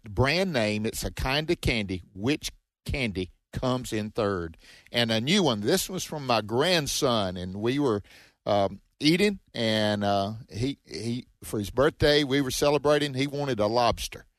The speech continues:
So he is t-, he taught me something. So I, I'm gonna ask this.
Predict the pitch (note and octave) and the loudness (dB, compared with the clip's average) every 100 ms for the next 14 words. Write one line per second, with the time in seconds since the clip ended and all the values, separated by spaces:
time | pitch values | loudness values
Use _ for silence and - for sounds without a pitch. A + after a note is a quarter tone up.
0 | _ - _ - - F#3 D3+ F2+ - C#3 | _ -20 _ -4 4 6 6 0 -4 0
1 | F3+ E3 - - C#3 E3+ E3 F#3 A2 G#2 | 2 2 2 2 2 2 4 4 2 -4
2 | - G2 F2 F2 - A2 G2+ A2+ C3+ B2+ | -4 -4 -6 -12 -8 -6 -2 -2 -2 -2
3 | D#3 E3+ C#3 C#3 B2 - F#2+ E2+ - | -4 -2 0 2 0 -2 -6 -6 -12